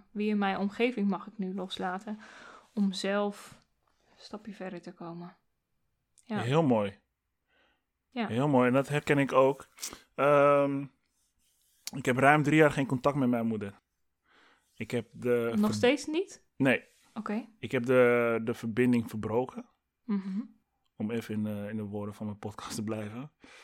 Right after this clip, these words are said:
Speaker 1: Ja.
Speaker 2: Ehm, omdat mijn moeder mij meer energie kostte dan dat het mij opleverde. Door die verbinding te verbreken ben ik steeds meer gaan leven zoals ik dat wil.
Speaker 1: Mhm.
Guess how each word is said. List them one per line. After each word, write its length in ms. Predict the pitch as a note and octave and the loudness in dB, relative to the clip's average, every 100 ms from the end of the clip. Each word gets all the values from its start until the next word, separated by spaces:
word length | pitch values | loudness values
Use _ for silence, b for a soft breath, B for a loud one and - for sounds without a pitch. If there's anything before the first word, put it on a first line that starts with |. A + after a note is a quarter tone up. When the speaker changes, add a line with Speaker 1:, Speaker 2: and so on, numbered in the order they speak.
| B | B
Speaker 1:
Ja. 400 | G#3+ G#3+ G#3 G3+ | 2 4 4 2
Speaker 2:
Ehm, 460 | A2 G#2+ G#2 G2+ F#2 C2 - | -2 -8 -10 -12 -14 -18 -6
omdat 280 | B2 C3+ C3+ | -2 2 4
mijn 180 | B2+ | 4
moeder 280 | C3 C#3+ C#3 | 4 4 6
mij 240 | B2+ B2 A#2+ | 6 6 6
meer 360 | B2 C3 C3 | 4 4 2
energie 480 | A#2+ B2+ B2 - A#2+ | 0 2 2 0 -6
kostte 340 | - B2 - A2 | -2 -2 -4 -6
dan 140 | A2 | -6
dat 100 | G#2+ | -6
het 120 | G#2+ | -6
mij 160 | G#2 G2 | -8 -8
opleverde. 580 | G#2+ - F2 D#2 - - _ _ _ _ _ _ b b b b b | -12 -12 -14 -14 -20 -20 _ _ _ _ _ _ b b b b b
Door 300 | A2+ G#2+ B2+ | -6 2 4
die 100 | B2+ | 4
verbinding 400 | A#2+ A#2 B2 A#2+ | 2 2 4 2
te 80 | A#2 | 0
verbreken 520 | A2 A2 A#2+ B2+ B2 | -6 -2 0 0 -2
ben 140 | A2+ A2+ | -4 -4
ik 120 | A2 | -6
steeds 380 | - A2+ A#2 A2+ | -6 -4 -4 -2
meer 260 | A2 G#2+ G#2 | -4 -4 -6
gaan 240 | G#2+ G2+ | -8 -6
leven 360 | G#2 G#2 G#2 G2+ | -6 -8 -10 -12
zoals 340 | G2 G2 - | -10 -10 -10
ik 180 | G2+ G2 | -10 -8
dat 180 | G2+ G2 | -10 -10
wil. 280 | A2+ F#2+ - _ _ - | -14 -14 -20 _ _ -2
Speaker 1:
Mhm. 460 | A3 G#3 G3 F#3+ | 2 2 0 -6